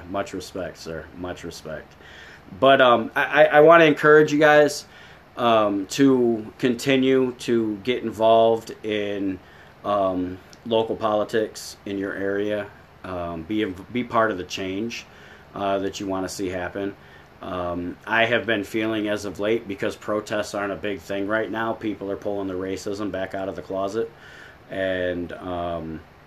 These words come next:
I, I think that, uh, you know, like I said before, it's not a quick trip to the corner store. This is, this is something, this is a fight that's been going on for years. And those of you that got involved because you thought it was the trendy thing to do,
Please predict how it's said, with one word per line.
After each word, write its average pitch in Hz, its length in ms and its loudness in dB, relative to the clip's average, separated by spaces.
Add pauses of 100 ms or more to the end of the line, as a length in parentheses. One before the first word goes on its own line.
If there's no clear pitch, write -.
(800)
I, 98 280 -4
I 95 180 -2
think 98 360 -6
that, 95 180 -2
uh, 90 360 -2 (420)
you 110 220 -4
know, 95 200 -2
like 107 240 -2
I 107 100 0
said 107 320 -2
before, 110 640 0
it's 92 240 -8
not 104 160 0
a 98 40 -6
quick - 240 -6
trip - 260 -8
to 87 40 -16
the 90 100 -12
corner 101 340 -6
store. 95 340 -8
This 92 180 -8
is, 98 180 -10 (280)
this 113 160 -4
is 117 100 -6
something, 117 380 -2
this 117 160 0
is 120 100 -2
a 117 60 -6
fight 117 240 2
that's 104 100 -8
been 107 140 -4
going 104 260 -4
on 98 140 -4
for 95 140 -12
years. 92 500 -6 (340)
And 98 160 -6
those 104 220 -2
of 95 100 -10
you 104 120 -6
that 98 120 -4
got 104 220 -4
involved 98 420 -2
because 92 300 -8
you 92 80 -8
thought 101 180 -4
it 90 100 -8
was 90 160 -10
the 92 100 -10
trendy 98 440 -8
thing 95 280 -6
to 98 120 -10
do, 101 320 -4